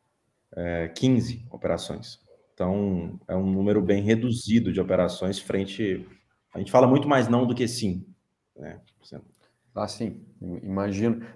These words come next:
Speaker 2: E, assim, no, no crédito, eu, eu, eu vejo, assim, é, existe uma assimetria muito grande, né? Quer dizer, ah, eu vou botar um pouquinho mais de taxa, daí passa.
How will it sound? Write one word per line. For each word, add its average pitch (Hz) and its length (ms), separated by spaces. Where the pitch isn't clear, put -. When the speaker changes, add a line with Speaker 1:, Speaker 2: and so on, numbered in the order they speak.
Speaker 2:
E, 104 200
assim, 101 240
no, 139 320
no 160 180
crédito, 123 720
eu, 101 260
eu, 92 360
eu 123 180
vejo, 120 340
assim, 135 420
é, 98 440
existe 117 320
uma 180 140
assimetria 160 560
muito 180 300
grande, 123 360
né? 95 160
Quer 107 140
dizer, 120 320
ah, - 420
eu 131 80
vou 147 140
botar 214 240
um 220 100
pouquinho 233 440
mais 208 240
de 175 140
taxa, 180 420
daí 156 180
passa. 156 540